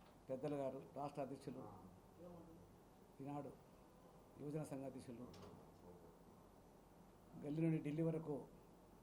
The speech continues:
మా బీసీల సమస్యలపైన పోరాడుతున్నారు. ఇందులో భాగంగానే వారు కడప జిల్లా పర్యటనకు రావడం జరిగింది. వారికి మా స్వాగత సమాధానం తెలియజేస్తున్నాము. మేము కూడా అతి ముఖ్యమైనటువంటి డిమాండ్ను కొన్ని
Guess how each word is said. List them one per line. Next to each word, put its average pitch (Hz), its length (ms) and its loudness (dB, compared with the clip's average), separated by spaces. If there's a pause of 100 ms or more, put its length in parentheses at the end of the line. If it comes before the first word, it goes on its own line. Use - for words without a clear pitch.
(100)
మా 139 140 4
బీసీల 151 480 4 (260)
సమస్యలపైన 151 500 4
పోరాడుతున్నారు. 135 680 0 (1000)
ఇందులో 147 200 6
భాగంగానే 151 460 6
వారు 143 300 4
కడప 143 160 4
జిల్లా 147 220 4
పర్యటనకు 135 440 0
రావడం 127 280 0
జరిగింది. 127 420 -2 (600)
వారికి 123 400 2 (460)
మా 123 280 -2
స్వాగత 139 220 2
సమాధానం 131 680 -2
తెలియజేస్తున్నాము. 120 720 -4 (680)
మేము 156 160 8
కూడా 156 340 6 (140)
అతి 160 180 2
ముఖ్యమైనటువంటి 156 640 4
డిమాండ్ను 151 420 2
కొన్ని 135 320 2